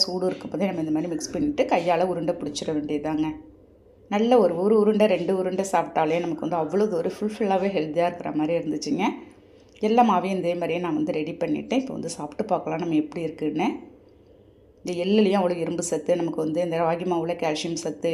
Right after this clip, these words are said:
எல்லாமே நிறைய இருக்குங்க. வேர்க்கடலைலாம் புரோட்டீன் சத்துலாம் நிறையவே இருக்குது. கண்டிப்பா இந்த ஹெல்த்தான ரெசிபியை குழந்தைங்க ஸ்கூல் விட்டு வந்தது நீங்க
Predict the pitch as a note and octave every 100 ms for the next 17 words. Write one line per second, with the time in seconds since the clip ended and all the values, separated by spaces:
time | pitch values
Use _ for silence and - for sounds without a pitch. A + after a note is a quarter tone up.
0 | E3 F3+ F#3+ F3 F3+ D3+ D3 E3+ E3+ -
1 | D3+ E3 E3 D#3+ D#3+ D#3+ D#3 F#3+ E3 D#3
2 | F3+ G3 - G3 G3 F3 D3+ D3+ E3 D#3+
3 | - C#3+ G3+ - - - - - - -
4 | G3+ A#3 B3+ B3 A3+ G3 D#3+ E3+ F3 F#3
5 | F#3 F3+ F3+ E3 E3+ E3+ E3+ G#3 A#3 G3+
6 | - F3+ D#3 D3+ E3+